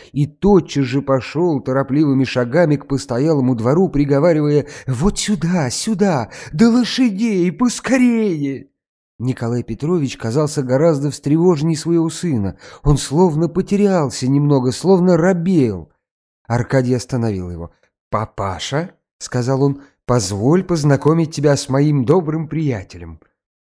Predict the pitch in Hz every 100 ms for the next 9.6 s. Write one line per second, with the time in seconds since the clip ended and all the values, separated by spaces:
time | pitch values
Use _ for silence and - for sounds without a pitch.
0 | _ 123 196 139 110 92 82 76 _ _
1 | - 147 165 156 175 160 156 156 156 156
2 | 151 - 160 - 151 160 - 101 82 -
3 | _ _ _ _ 151 151 185 175 156 156
4 | 131 226 202 175 160 - 175 - 165 147
5 | 143 - 220 202 - 214 208 196 202 202
6 | - 247 202 143 117 90 - _ _ _
7 | _ _ _ _ _ 107 127 127 135 135
8 | 127 131 139 123 110 127 - 107 110 110
9 | 117 214 202 - 170